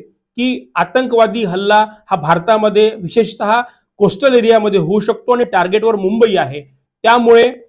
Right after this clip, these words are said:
लष्कर ए तोयबानी हे ऑपरेशन काही दिवसासाठी पोस्टपोन केलं.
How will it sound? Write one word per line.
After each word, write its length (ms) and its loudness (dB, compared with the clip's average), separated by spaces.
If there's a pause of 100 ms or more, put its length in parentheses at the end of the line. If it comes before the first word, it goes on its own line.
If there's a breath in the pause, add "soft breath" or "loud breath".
(300)
लष्कर 400 0
ए 60 6
तोयबानी 540 0 (360)
हे 180 0
ऑपरेशन 600 0
काही 380 -2
दिवसासाठी 500 -2
पोस्टपोन 600 -4
केलं. 180 -10